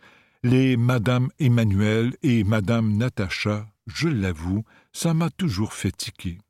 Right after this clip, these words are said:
Dans ma tête, ça sonne Madame Claude. Mais bon, ça, c'est juste mon ressenti. Je suis conservatrice à propos de la langue. Je la mettrai dans le vinaigre pour qu'elle dure plus longtemps.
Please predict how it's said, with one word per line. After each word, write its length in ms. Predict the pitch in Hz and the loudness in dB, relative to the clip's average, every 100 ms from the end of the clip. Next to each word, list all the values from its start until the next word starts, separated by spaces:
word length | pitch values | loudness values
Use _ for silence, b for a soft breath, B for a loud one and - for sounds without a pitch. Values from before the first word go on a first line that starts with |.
| _ b b b b | _ b b b b
Dans 200 | 107 151 | 0 2
ma 160 | 143 120 | 0 0
tête, 480 | 127 123 127 - - - | 0 0 0 -4 -10 -8
ça 240 | - 110 | -4 -2
sonne 420 | - - 120 120 | -2 -2 0 2
Madame 480 | 110 113 113 120 107 - | 2 0 0 0 0 0
Claude. 520 | 110 101 90 85 98 b b b | 0 0 -2 -6 -12 b b b
Mais 200 | 117 120 | 0 2
bon, 260 | 98 98 87 - _ _ B B | 2 -2 -4 -12 _ _ B B
ça, 360 | - - 135 139 - | -8 -2 0 -2 -6
c'est 260 | - 120 | 0 0
juste 400 | 87 131 135 - | 2 0 -2 -2
mon 380 | 113 107 107 98 | -4 0 -2 -2
ressenti. 720 | 98 123 - 98 - - 98 - _ _ _ b b b b | -2 -4 -4 -6 -8 -10 -12 -14 _ _ _ b b b b
Je 200 | 123 110 | -4 -2
suis 320 | 117 - 139 | -2 -2 -4
conservatrice 1040 | 123 139 135 135 104 95 - 101 113 - - | -2 -4 -2 -2 -4 -6 -6 -6 -6 -10 -10
à 140 | 131 110 | -6 -4
propos 320 | 127 - 190 | -6 -6 -4
de 100 | 104 | -4
la 120 | 95 | -4
langue. 460 | 92 95 95 92 92 B B B - | -4 -4 -4 -6 -10 B B B -2
Je 160 | 110 | 0
la 120 | 147 156 | 2 2
mettrai 420 | 156 - 190 180 | 0 -2 -4 -2
dans 200 | 131 110 | 0 0
le 140 | 107 | 2
vinaigre 680 | 104 90 135 110 117 113 107 | 0 0 2 2 2 0 -2
pour 220 | - 110 | -2 -6
qu'elle 200 | - 110 | 0 0
dure 260 | 90 101 110 | 0 -2 -2
plus 260 | - 113 104 | -2 -2 2
longtemps. 520 | 101 95 - 98 | 2 0 -4 -8